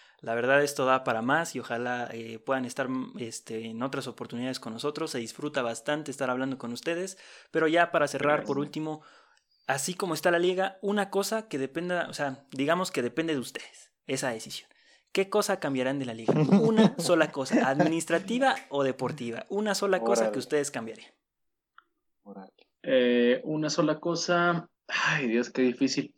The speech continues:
Speaker 2: Eh, yo primero me iría por unificar todas las divisiones y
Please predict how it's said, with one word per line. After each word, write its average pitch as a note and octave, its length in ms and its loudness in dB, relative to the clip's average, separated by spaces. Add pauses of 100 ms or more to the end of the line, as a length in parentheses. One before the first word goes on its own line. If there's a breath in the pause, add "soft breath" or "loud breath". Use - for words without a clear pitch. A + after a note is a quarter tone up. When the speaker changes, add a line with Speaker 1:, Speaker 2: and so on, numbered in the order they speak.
(580 soft breath)
Speaker 2:
Eh, A#2 500 0
yo E3 200 4
primero F3 840 6 (120)
me C3 220 -2
iría C#3 520 2
por D#3 420 2
unificar C3+ 720 2
todas D3 260 4
las B2+ 180 2
divisiones F3 840 0
y G#2 580 -2